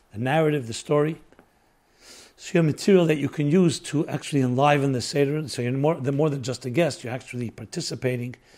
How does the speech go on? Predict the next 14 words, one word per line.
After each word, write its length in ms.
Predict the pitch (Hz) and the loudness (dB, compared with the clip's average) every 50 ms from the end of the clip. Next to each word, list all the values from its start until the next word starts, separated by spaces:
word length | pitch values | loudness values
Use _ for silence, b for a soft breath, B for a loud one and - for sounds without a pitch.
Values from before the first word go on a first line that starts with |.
| b b b b | b b b b
and 120 | 120 110 | -16 -12
can 140 | - 131 123 | -8 -6 -4
help 260 | 110 139 139 131 135 - - _ | -2 -2 -2 -2 -4 -10 -18 _
enhance. 600 | - 113 107 98 123 131 139 156 - - - - - - _ _ _ _ _ _ _ _ b b b b b b b b b b b _ - | -8 -6 -4 -4 -2 -2 -4 -4 -6 -10 -12 -14 -16 -20 _ _ _ _ _ _ _ _ b b b b b b b b b b b _ 0
And, 420 | 156 151 151 147 147 143 139 117 | 2 4 4 4 4 2 2 4
um, 380 | 139 143 143 143 139 139 160 - - _ - | 4 6 6 6 4 2 0 -4 -8 _ -10
and, 180 | - 147 135 - - | -6 -6 -6 -6 -6
and 160 | - 131 113 | -6 -6 -4
feel 200 | - - 165 156 | -4 -2 -2 -2
free 300 | 127 - - 165 160 147 | -2 -2 -2 -2 -2 -4
to 160 | 165 - 143 139 | -6 -8 -10 -8
access 360 | 143 156 - - 180 151 131 | -8 -8 -8 -6 -6 -4 -4
those 200 | 131 131 131 110 | -2 -2 -4 -4
resources. 680 | 107 123 120 - - 127 113 107 - - - - - - | -4 -6 -8 -8 -8 -10 -12 -12 -12 -14 -16 -18 -20 -20